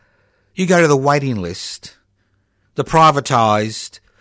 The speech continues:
public housing waiting list in, uh, Victoria, where community housing and public housing and Aboriginal housing is all, you know, pushed into one waiting list. You're a customer.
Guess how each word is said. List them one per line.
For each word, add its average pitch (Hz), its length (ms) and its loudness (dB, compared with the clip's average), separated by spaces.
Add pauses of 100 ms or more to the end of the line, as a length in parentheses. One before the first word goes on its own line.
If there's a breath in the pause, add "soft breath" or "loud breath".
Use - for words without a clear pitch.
(120 soft breath)
public 139 300 -2
housing 110 440 -4
waiting 110 380 -4
list 90 300 -10
in, 95 220 -8
uh, 92 180 -10
Victoria, 92 600 -10
where 92 140 -8
community 107 560 -6
housing 98 480 -8
and 87 140 -14
public 95 320 -14
housing 87 480 -16 (400 loud breath)
and 113 100 -2
Aboriginal 120 520 0
housing 95 320 -6
is 98 60 -8
all, 104 460 -4 (380 soft breath)
you 101 80 -8
know, 95 100 -6
pushed - 320 -12
into 85 160 -10
one 90 640 -6
waiting 95 440 -8
list. - 280 -14
You're 151 220 -4
a 185 100 -6 (140)
customer. 120 960 -8